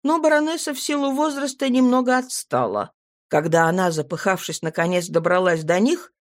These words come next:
Весень уже щупал чуткими пальцами кровавую ссадину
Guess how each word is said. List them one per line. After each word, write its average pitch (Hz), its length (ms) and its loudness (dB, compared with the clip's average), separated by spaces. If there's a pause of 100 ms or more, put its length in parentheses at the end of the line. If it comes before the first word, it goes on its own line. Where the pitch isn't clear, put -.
(180)
Весень 294 540 0
уже 269 260 2
щупал 302 720 -2
чуткими 254 560 0
пальцами 285 520 0
кровавую 208 600 4
ссадину 254 600 0